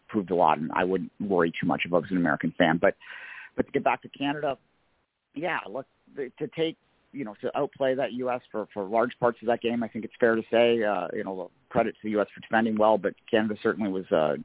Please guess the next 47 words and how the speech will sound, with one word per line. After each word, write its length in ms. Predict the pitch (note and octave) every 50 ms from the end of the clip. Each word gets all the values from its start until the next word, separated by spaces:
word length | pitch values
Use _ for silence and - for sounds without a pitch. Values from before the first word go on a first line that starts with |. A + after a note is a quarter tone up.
| - _ -
dictating 400 | G#2 - - B2+ G#2+ G2 F#2+ -
play 220 | - G#2+ G#2 G#2
offensively. 640 | G2+ - _ G#2 G#2+ G#2+ - G#2 F#2+ G#2+ A2+ A2+ G#2+ - - - - - - - - _
And 180 | - G#2+ A2 A2 -
to, 260 | B2+ A#2 A2+ A2+ - - _ _ -
to 180 | - C#3+ C#3 - _ -
take 160 | F3+ F3 -
it 80 | F3+ -
to 40 | F3+
Mexico, 480 | E3+ F3 F3 F#3 - - C3 G2+ E2+ - -
for 160 | G#2 G#2 G2+
Mexico 460 | G2 B2+ - D3 E3+ - - - F3 D#3+
was 80 | C#3+ - _ _ _ _ _ _ - -
better, 360 | - A2+ A2+ C3 C3+ D3 C#3+ A2 - _ _ _ _ -
I 60 | A2+
think, 220 | - - A#2+ A2 A#2+
uh, 80 | A2 -
overall, 480 | - B2+ A#2+ G2+ A2 G2+ F2 G#2+ D3 D#3
but 160 | C3+ B2+ A2+ - - _
I 140 | - D#2+ F#2
don't, 320 | A#2+ C3 - - G2 - -
Canada 220 | D3+ D3 C#3+ C3
was 160 | B2 A2+ A2+ G2+
gonna 140 | A#2 A#2
embarrass 340 | A#2 G#2+ G#2 G#2+ C#3+ E3 -
itself 300 | - - _ A#2 F#2 -
over 100 | F2+ E2
there. 180 | D#2 D#2+ G2 A#2
That 140 | B2 B2+ B2+
was 100 | A#2 A#2+
a 40 |
football 280 | A2+ D3 D3+ - A2 G2
game. 220 | F#2+ F2 D2+ D#2+
I, 140 | F#2+ A#2+ A#2+ D#2+
I 100 | B2 C#3
joked 300 | B2+ G2 C3 C3+ B2+ -
at 80 | A#2 G2+
the 60 | A#2
time 320 | - A#2+ B2+ C#3+ B2+ A#2
it 40 | G2+
was 80 | G2+ _
the 60 | - G#2
first 220 | - A#2 - -
time 140 | C3+ G#2+ G#2+
Canada 360 | - - A#2 A2+ A2+ A2 G#2+
had 200 | F#2+ - - -
ever 240 | B2 G#2+ A#2 A#2 -